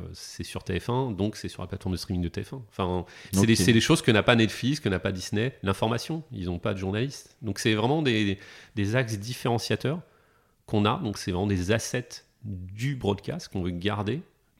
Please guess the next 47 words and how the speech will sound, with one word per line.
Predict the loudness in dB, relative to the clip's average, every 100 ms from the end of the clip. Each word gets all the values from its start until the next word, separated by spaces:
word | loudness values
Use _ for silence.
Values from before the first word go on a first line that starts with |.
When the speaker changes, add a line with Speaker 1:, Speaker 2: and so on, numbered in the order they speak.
| -8
Speaker 1:
et | -8
qu'on | -6 -6
veut | -4 -4 -4 -8
vraiment | -6 -4 -4
amplifier | -4 -8 -6 -6 -6
via | -4 -4
le | -4 -8
streaming. | -10 -10 -12 -12 _ _
Speaker 2:
Et | -4
du | -2
coup, | -4 -6
tu | -2
disais, | 4 8
voilà, | 8 8 6 6
euh, | 4 4 2
il |
y | 2
a, | 2 0
il | 0
y |
a | 2
des | 2 2
événements | 2 4 2
qui | 0
font | -6 -2
monter | -2 0 0
la | 0
pression | 0 -2 0 0
et | 0
tu | -2 -8
l'illustrais | -4 -4 -2 -2
par | 2 0
la | 0
Coupe | -4 -6
du | 0
Monde. | 2 2 2
Et | 0
Speaker 1:
Ouais. | 0 0
Speaker 2:
là, | -2
pour | -2 -4
le | -4
coup, | -4
le, | 0 0
le | 0
sujet, | -2 -4 0 0
c'était, | 0 -6 -2 0
euh, | 0 0